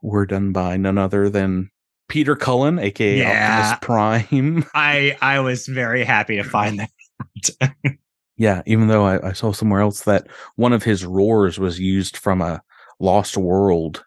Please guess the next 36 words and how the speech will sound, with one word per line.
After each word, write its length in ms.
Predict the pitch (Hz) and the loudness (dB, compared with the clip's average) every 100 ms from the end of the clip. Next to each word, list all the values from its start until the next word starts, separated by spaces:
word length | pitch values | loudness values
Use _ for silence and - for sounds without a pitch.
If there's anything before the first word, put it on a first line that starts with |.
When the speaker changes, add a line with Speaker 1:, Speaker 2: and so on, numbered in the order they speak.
| _ | _
Speaker 1:
film 640 | - - 95 85 82 87 95 _ | -12 -2 0 0 -2 -6 -10 _
adaptation. 760 | 87 87 - 92 85 - 80 - | -4 -4 -6 -6 -6 -6 -6 -6
So 220 | - 87 | -4 -6
it 80 | - - - - - | -6 -14 -18 -8 -4
was 120 | 87 | 0
a, 180 | 87 85 | 0 0
a 160 | 92 | 0
recycled, 800 | 92 101 - 104 92 87 87 90 - - | 2 0 0 -2 0 -2 -2 -6 -12 -6
uh, 140 | 76 | -6
a 60 | - | -6
canned 680 | - 104 98 90 87 82 - - | -6 -2 0 2 0 -2 -8 -10
kind 160 | - | -4
of 80 | 87 | -4
sound 320 | - 95 95 | -2 0 0
effect. 500 | 80 - 82 - - - _ - - _ | 0 -4 -6 -4 -6 -8 _ -20 -20 _
Speaker 2:
You 120 | 262 | -2
can 180 | 285 311 | 0 0
tell 220 | 240 214 | 0 2
when 100 | 175 | 2
they 80 | 147 | 2
use 180 | 135 120 | 2 2
that 180 | 113 110 | -2 -4
one 140 | 104 | -4
too. 220 | 104 120 | 0 2
There's 120 | 113 147 | 2 0
a 40 | |
couple 300 | 143 160 156 | 0 -2 -2
times 380 | 147 135 127 113 | 0 0 0 -2
where, 80 | 123 | -4
like, 240 | 113 110 | -2 -2
there, 160 | 120 127 131 127 - | -2 -4 -6 -12 -6
some 380 | - 160 151 143 | 0 2 2 0
of 60 | |
them 100 | 131 _ _ | -2 _ _
sound 460 | - 131 131 127 117 | -6 0 0 2 0
like, 220 | 110 104 | 0 -2